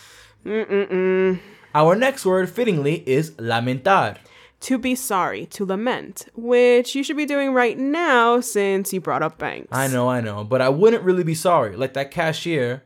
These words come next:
Speaker 2: that says, "Lamento decirte que no vendemos carne aquí."
Speaker 1: I'm sorry to tell you that we don't sell meat here.
Speaker 2: You know, that's really strange and really annoying for me, especially.
Speaker 1: <laughs> Lamento mucho esta situación.
Speaker 2: I'm really sorry about the situation.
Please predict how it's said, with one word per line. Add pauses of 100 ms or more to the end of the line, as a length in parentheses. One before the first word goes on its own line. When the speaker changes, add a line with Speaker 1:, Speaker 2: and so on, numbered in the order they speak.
Speaker 2:
that
says, (200)
"Lamento
decirte
que
no
vendemos
carne
aquí." (480)
Speaker 1:
I'm
sorry
to
tell
you
that
we
don't
sell
meat
here. (160)
Speaker 2:
You
know,
that's
really
strange
and
really
annoying
for
me,
especially. (460)
Speaker 1:
<laughs>
Lamento
mucho
esta
situación.
Speaker 2:
I'm
really
sorry
about
the
situation.